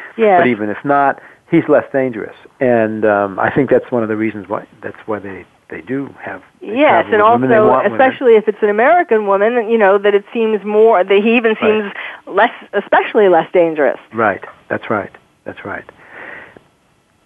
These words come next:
Speaker 2: So.
Speaker 1: So, um, but where do,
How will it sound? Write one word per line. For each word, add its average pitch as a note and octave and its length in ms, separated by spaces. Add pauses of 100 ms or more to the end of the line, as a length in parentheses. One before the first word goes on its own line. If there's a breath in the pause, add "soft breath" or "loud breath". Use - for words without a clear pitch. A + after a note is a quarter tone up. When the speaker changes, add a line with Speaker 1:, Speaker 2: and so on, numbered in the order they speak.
(560)
Speaker 2:
So. G2+ 360 (320)
Speaker 1:
So, G#3+ 460
um, G#3 400
but A#3 120
where F#4 220
do, A4 120